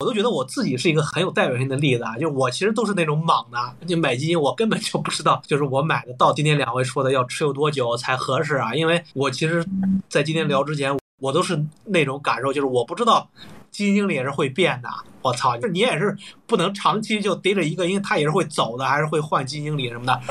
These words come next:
而且每一个基金经理还是有不同赛道的，你买的这个赛道和当前的这个市场情况，它是有高度相关性的。你比如在今年买了一个熊的一个赛道，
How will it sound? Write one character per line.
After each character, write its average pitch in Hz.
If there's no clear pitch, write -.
而 180
且 190
每 151
一 -
个 165
基 175
金 180
经 190
理 147
还 -
是 170
有 147
不 165
同 151
赛 151
道 139
的， -
你 170
买 170
的 -
这 -
个 180
赛 170
道 160
和 156
当 180
前 151
的 170
这 170
个 139
市 190
场 127
情 147
况， 160
它 -
是 233
有 170
高 220
度 202
相 220
关 233
性 214
的。 117
你 175
比 185
如 190
在 202
今 226
年 202
买 156
了 143
一 -
个 190
熊 160
的 165
一 143
个 156
赛 151
道， 135